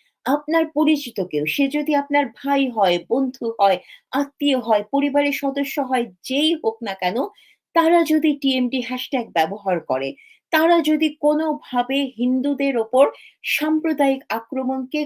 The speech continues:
কোনোভাবে উৎসাহ দেয়, এমনকি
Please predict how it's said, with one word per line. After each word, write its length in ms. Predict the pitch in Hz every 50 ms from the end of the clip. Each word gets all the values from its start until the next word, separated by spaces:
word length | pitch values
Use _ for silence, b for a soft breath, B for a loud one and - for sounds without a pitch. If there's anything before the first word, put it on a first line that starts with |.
| 294 _ _ -
কোনোভাবে 680 | 320 320 311 311 311 311 - - 254 269 254 - 277 269 - -
উৎসাহ 420 | 220 - - - - 311 277 262 262 226
দেয়, 260 | - 180 165 175 - - _ _ -
এমনকি 600 | 294 320 349 392 392 381 311 254 - - -